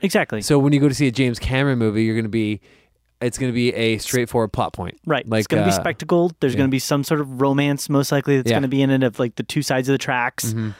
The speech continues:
Speaker 1: of, like, can they work out their differences and come together? Um, there'll be, like, a, a really clear, delineated bad person,
Speaker 2: Yeah.
Speaker 1: you know, with a very clear mission
Speaker 2: Per-,
Speaker 1: that they have
Speaker 2: perhaps
Speaker 1: to
Speaker 2: even
Speaker 1: approach.
Speaker 2: stereotypical kind
Speaker 1: Yeah.
Speaker 2: of,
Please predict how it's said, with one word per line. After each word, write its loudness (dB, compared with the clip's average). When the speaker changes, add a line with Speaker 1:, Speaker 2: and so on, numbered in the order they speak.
Speaker 1:
of, -2
like, -2
can -4
they 2
work 0
out -2
their -2
differences -4
and -4
come -4
together? -2
Um, -4
there'll 0
be, 0
like, -2
a, 0
a -2
really 2
clear, 2
delineated 0
bad -2
person, -6
Speaker 2:
Yeah. 0
Speaker 1:
you 0
know, 2
with -2
a 0
very 0
clear 0
mission 0
Speaker 2:
Per-, -2
Speaker 1:
that 2
they -4
have 0
Speaker 2:
perhaps -2
Speaker 1:
to 0
Speaker 2:
even 2
Speaker 1:
approach. 2
Speaker 2:
stereotypical 0
kind -2
Speaker 1:
Yeah. 2
Speaker 2:
of, -10